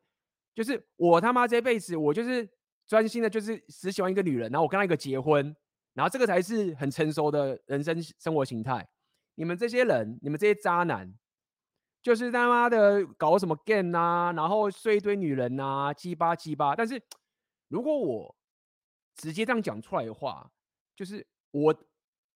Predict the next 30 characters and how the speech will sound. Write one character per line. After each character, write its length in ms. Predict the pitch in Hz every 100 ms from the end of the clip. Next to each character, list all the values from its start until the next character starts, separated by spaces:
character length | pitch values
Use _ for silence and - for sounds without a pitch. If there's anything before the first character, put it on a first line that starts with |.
| _ _ _
我 180 | 135 127
如 120 | 226
果 100 | 226
这 80 | 214
样 100 | 185
讲 220 | - 101
话， 160 | 143
其 180 | 151 -
实 380 | 120 - 110 101
我 200 | - 113
low， 400 | 107 123 120 110 - -
因 140 | 170
为 240 | 208 208
这 120 | 160 202
只 120 | 143
能 280 | 110 107 117 _ _ _ _
揭 200 | - 190
露 180 | 196 165
出 180 | - 160
就 80 |
是 140 | 156 170
我 140 | 135
不 100 | 107
行， 300 | 180 - - 64 -
对 80 | 127
不 80 | 127
对？ 60 |
因 80 | 147
为 160 | 185 170 -
干， 240 | 165 120